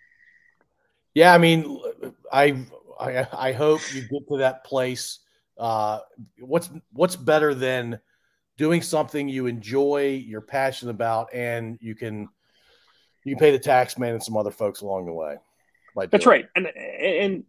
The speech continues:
Speaker 2: you know, it's fun, it's fun getting my son involved in it. You know, he's seventeen. Um, he works with us in the warehouse when he can.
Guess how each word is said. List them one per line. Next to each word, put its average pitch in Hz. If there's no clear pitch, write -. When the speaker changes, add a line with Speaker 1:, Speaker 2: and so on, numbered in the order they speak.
Speaker 2:
you 185
know, 151
it's -
fun, 196
it's -
fun 175
getting 156
my 120
son 196
involved 185
in 180
it. 180
You 139
know, 120
he's 131
seventeen. 156
Um, 120
he 131
works 139
with 139
us 143
in 135
the 131
warehouse 143
when 147
he 139
can. 143